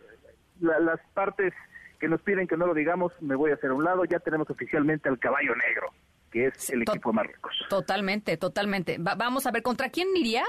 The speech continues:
Speaker 2: eh, Marruecos?
Speaker 1: Va contra Portugal.
Speaker 2: Contra Portugal.
Speaker 1: Y
Speaker 2: Híjole.
Speaker 1: bueno, pues sí, quizá no es la, eh, los cuartos de final más atractivos, pero van a ser interesantes.
Speaker 2: No, bueno, a
Speaker 1: Este,
Speaker 2: ver, pues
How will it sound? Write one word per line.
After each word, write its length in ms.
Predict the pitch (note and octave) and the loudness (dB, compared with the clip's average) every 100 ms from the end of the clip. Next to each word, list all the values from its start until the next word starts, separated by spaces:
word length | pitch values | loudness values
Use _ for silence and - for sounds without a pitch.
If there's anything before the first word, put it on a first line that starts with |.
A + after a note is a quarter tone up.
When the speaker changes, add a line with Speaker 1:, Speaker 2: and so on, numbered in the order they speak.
| A#4+ | -2
Speaker 2:
eh, 180 | G#3 G3 G#3 | -4 -4 -2
Marruecos? 500 | G3 G3 - - - - - _ - - | 0 0 -2 -6 -12 -20 -20 _ -10 -2
Speaker 1:
Va 120 | F#3 | 0
contra 360 | A#3 A#3+ G#3+ G3+ | 2 0 2 0
Portugal. 680 | F3+ D#3+ - D#3 G3 E4+ C#4+ - - | 2 0 2 2 2 2 0 -4 -4
Speaker 2:
Contra 260 | G#3 F#3 | -2 -2
Portugal. 480 | F3+ F3 F3 D#3+ D3+ - _ _ _ _ - | -2 -4 -4 -6 -8 -16 _ _ _ _ -8
Speaker 1:
Y 300 | D3+ D3+ D3 | 0 2 4
Speaker 2:
Híjole. 120 | D3+ | 4
Speaker 1:
bueno, 180 | E3+ D#3 | 2 0
pues 160 | C#3 C3 - - - D#3+ - | -2 -6 -8 -18 -14 -10 -2
sí, 140 | A#3 | -2
quizá 380 | - G3+ - G3+ | 0 0 0 2
no 220 | G#3 G#3 | 2 2
es 240 | G3+ G3+ F#3 | 2 0 0
la, 120 | E3+ | -2
eh, 800 | D#3+ B2+ G#2 F2 G2 G#2 C3+ C3+ B2 - D#3 | -2 -8 -6 -4 -4 -6 -8 -8 -10 -8 -4
los 120 | D#3 | -2
cuartos 260 | - E3 E3+ | -2 -2 0
de 60 | D#3+ | 0
final 160 | D#3+ D#3+ | 2 2
más 240 | D#3+ - | 0 -2
atractivos, 720 | D#3+ D#3+ D#3+ - G3+ G3+ A#3+ - - - - _ _ _ _ | -4 -4 -4 -2 2 2 0 -4 -20 -20 -20 _ _ _ _
pero 320 | D#3 C#3 C3+ B2 | 0 2 2 2
van 180 | C3+ | 0
a 40 | F#3+ | -2
ser 160 | G#3 | -2
interesantes. 380 | B3 A#3+ A3 F#4+ | -2 0 0 0
Speaker 2:
No, 60 | A3 | 0
bueno, 440 | G3+ B3+ F4 G#3 | -2 0 0 0
a 20 | |
Speaker 1:
Este, 120 | D#3+ D3+ | 0 0
Speaker 2:
ver, 280 | A3 A#3 | -2 -4
pues 440 | F3 D#3+ - - | -8 -12 -14 -18